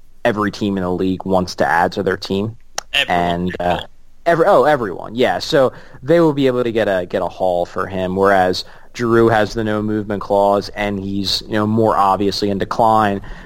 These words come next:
Speaker 1: Voracek just has a massive contract, so you might have to, you know, if you wanna get real value back for him, you might have to eat some of that money, you know, just to get back some real value in terms of prospects. But I agree. I think that if, if the team has another bad year,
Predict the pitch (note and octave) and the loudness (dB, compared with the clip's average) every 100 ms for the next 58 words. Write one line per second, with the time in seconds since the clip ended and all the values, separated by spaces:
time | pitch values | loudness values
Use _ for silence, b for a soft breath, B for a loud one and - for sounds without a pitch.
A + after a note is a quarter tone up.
0 | - C3+ B2+ A#2 A#2 G#2+ - A2 - G#2+ | -4 2 4 2 2 -2 0 -4 0 0
1 | G#2 - - A#2+ A2 G2 - F#2+ - G2+ | 0 -4 -8 -6 -2 -2 -4 -6 -2 -2
2 | F#2+ - - - - - A2+ G2+ F#2 G2 | -2 -8 -8 -12 -14 -4 0 2 2 0
3 | G2+ G2 F#2+ F2+ - G#2 F#2 F#2 B - | -2 -2 0 -2 0 0 0 -4 B -2
4 | G#2+ A2+ A2+ A2+ G#2+ G2+ G2 G#2 G#2 G2+ | -2 0 2 2 2 0 0 0 2 2
5 | G2+ G2+ G2 G2+ G#2+ G2+ G2 F#2+ F#2 - | 2 0 -2 -4 -4 -4 -2 -4 -4 -8
6 | A2 - G#2 F#2+ F#2 F2 F#2+ F#2+ F#2 F2+ | -10 -4 -2 2 2 2 0 0 0 -6
7 | - - G2+ F#2 G2+ - G2 F2+ - - | -12 -4 -4 -2 -2 0 0 2 2 0
8 | - G2+ G2 F#2+ F#2 F#2+ F2+ F#2 G2+ F#2 | -2 -2 0 2 2 2 0 -4 -6 -4
9 | G2+ G2+ - F2 G2 C3 E3+ A#2 C3 F#2+ | 0 0 0 -2 2 2 2 2 2 2
10 | G#2 G#2 G#2+ G2 G2+ F#2+ - - b b | -2 -6 -6 -4 -4 -4 -6 -18 b b
11 | - A2+ - A#2 A2 B2+ A2+ G#2+ G#2 G2+ | -10 -10 -8 -10 -4 0 2 0 -2 -4
12 | G2 G2+ G2 F#2 G#2 G#2 G2+ F2 | -2 2 0 0 0 2 2 0